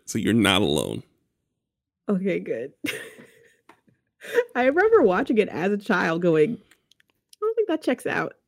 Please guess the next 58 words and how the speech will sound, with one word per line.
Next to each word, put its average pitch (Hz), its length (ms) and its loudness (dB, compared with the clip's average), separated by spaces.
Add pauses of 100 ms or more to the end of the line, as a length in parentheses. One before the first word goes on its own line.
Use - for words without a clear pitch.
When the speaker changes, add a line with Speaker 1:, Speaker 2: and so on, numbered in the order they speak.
Speaker 1:
<laughs> - 60 -6 (240)
Speaker 2:
Like, 180 320 -6 (120)
I 247 140 0
know 277 260 2
my 277 140 0
brain's 226 340 4
not 226 240 -2
done 202 200 2
cooking 208 340 0
logically, 254 680 -4 (540)
but, 123 120 -6
like, 170 280 -2 (500)
I'm 330 80 -8
pretty 466 220 0
sure 403 340 2
the 359 60 -6
math 339 260 0
ain't 277 160 -2
mathin' 220 340 2
on 156 120 0
that 156 200 -2
one, 156 140 0
Speaker 1:
Hey, 135 140 2
Speaker 2:
but 120 80 0
Speaker 1:
listen, 120 300 0
Speaker 2:
all - 40 -2
right. 71 220 -6
Speaker 1:
once 110 260 -2
they, 165 240 -2
um, 85 400 -6 (400)
we're 101 280 -2
gonna 151 200 0
go 123 240 -2
on 110 120 -2
a 92 80 -4
tangent - 460 -10
about 80 260 -8
the - 60 -14
fucking - 360 -10
Highlander 85 500 -6
series, 62 440 -8
and 71 100 -8
we 92 100 -6
have 107 180 -8
to 95 60 -10
go 95 220 -6
on 87 140 -6
the 78 80 -8
pre-, - 260 -6
the 117 240 -4
sheer 170 360 -2
presence 123 600 -2
of 85 160 -6
the 82 80 -8
Highlander 82 520 -8
series 69 460 -8
is 80 160 -10
insane. 64 640 -10